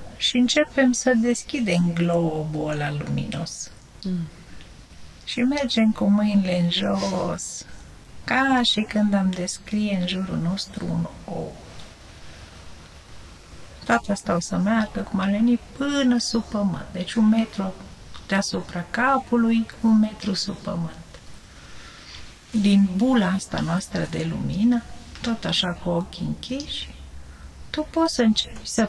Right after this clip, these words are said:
Speaker 1: pipăi cu degetele, ca și când ai fi în interiorul unui balon,
Speaker 2: Hmm.
Speaker 1: și să vezi dacă undeva percepi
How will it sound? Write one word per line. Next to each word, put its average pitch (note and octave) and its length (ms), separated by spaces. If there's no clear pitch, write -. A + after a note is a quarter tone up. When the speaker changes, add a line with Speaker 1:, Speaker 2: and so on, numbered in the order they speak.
Speaker 1:
pipăi F3 680
cu F#3 200
degetele, D#3+ 840
ca C4 160
și A#3 180
când A3 280
ai G3+ 140
fi G#3+ 140
în G#3 120
interiorul F3+ 800
unui E3 260
balon, D3+ 580
Speaker 2:
Hmm. A#3+ 140
Speaker 1:
și - 220
să C4+ 260
vezi D4+ 240
dacă B3 340
undeva G3+ 920
percepi A3+ 1000